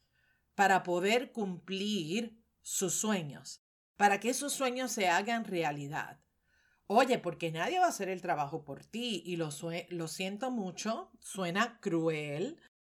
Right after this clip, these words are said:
Sin embargo, es una realidad, nadie va a hacer el trabajo que a ti te toca. Te pueden amar, te pueden querer,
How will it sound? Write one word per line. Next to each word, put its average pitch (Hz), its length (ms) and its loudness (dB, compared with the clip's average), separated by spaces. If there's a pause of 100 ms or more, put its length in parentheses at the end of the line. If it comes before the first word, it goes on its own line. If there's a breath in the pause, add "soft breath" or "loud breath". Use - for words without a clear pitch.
(180)
Sin 302 240 -2
embargo, 302 420 0
es 320 160 -2
una 277 220 0
realidad, 233 920 2
nadie 226 540 2
va 262 100 0
a - 20 -2
hacer 202 280 -2
el 233 140 -4
trabajo 214 560 2
que 196 120 0
a 208 140 -2
ti 175 360 -8
te 214 160 -2
toca. 233 800 0 (640)
Te 226 160 8
pueden 214 360 2
amar, 202 680 2 (420)
te 190 140 0
pueden 190 340 0
querer, 170 840 0